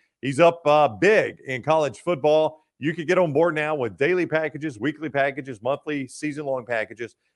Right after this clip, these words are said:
Lances lock dot com, Major League Baseball in the postseason. Lance has told you himself, the end of the regular season, so hard to handicap.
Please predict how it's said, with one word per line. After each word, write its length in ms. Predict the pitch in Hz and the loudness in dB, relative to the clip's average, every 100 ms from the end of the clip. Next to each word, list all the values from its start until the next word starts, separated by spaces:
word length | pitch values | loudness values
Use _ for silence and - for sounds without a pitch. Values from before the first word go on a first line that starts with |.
| _ | _
Lances 460 | 110 139 170 147 117 | -4 -4 -4 -6 0
lock 260 | 147 139 | 0 0
dot 280 | 135 139 131 | 2 2 2
com, 420 | 135 131 135 120 - _ | 0 2 0 -4 -12 _
Major 220 | 113 120 160 | -8 -4 -2
League 160 | 160 | 0
Baseball 440 | 156 175 - 139 120 | 0 0 2 2 2
in 60 | |
the 60 | 113 | -2
postseason. 560 | 143 156 - 160 127 | -2 -2 0 -2 -2
Lance 240 | 120 143 - | -4 -6 -8
has 80 | - | -4
told 220 | 165 147 | -4 -2
you 60 | |
himself, 380 | 151 - 160 151 - _ _ _ | -4 -2 0 0 0 _ _ _
the 160 | 127 | -2
end 100 | 170 | 0
of 60 | 180 | 0
the 80 | 165 | 0
regular 280 | 175 151 147 | 0 -2 -2
season, 300 | 165 135 117 | -2 -4 -4
so 200 | 190 156 | 0 4
hard 180 | 139 110 | 4 2
to 60 | |
handicap. 500 | 110 120 110 127 117 | -4 -6 -2 0 0